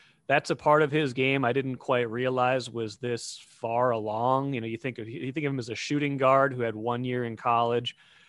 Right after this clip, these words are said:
um, you know, and, and obviously there's the unfortunate, you know, Andrew Wiggins comparisons where, you know, Wolves fans have, have, had watched Wiggins play for six years. They, Wiggins certainly, at least early in his career, didn't really have much of a handle.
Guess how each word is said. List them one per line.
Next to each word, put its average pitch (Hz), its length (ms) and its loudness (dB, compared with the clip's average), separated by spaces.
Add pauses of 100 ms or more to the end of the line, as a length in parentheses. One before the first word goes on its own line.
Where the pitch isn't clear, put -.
(160)
um, 110 540 -4 (100)
you 135 120 -6
know, 120 260 0
and, 123 240 -6
and 131 160 -4
obviously 127 460 0
there's 117 260 0
the 123 100 -4
unfortunate, 117 880 -4 (640)
you 123 80 -4
know, 117 140 -2
Andrew 135 320 0
Wiggins 139 320 2
comparisons 123 680 0
where, 117 140 -2 (100)
you 131 100 -10
know, 110 120 -6
Wolves 120 340 -2
fans 120 280 -4
have, 107 180 -10
have, 120 280 -10
had 120 280 -8
watched 123 320 0
Wiggins 127 320 -4
play 127 200 -2
for 123 140 -6
six - 320 -8
years. 123 540 -2
They, 123 180 -12 (160)
Wiggins 127 480 -4
certainly, 139 380 -2
at 117 60 -4
least 131 260 -6
early 156 240 6
in 143 80 2
his 123 80 -4
career, 131 240 -2
didn't 139 220 -4
really 127 240 -2
have 123 220 0
much 127 200 -4
of 117 80 -6
a 107 80 -6
handle. 120 520 -4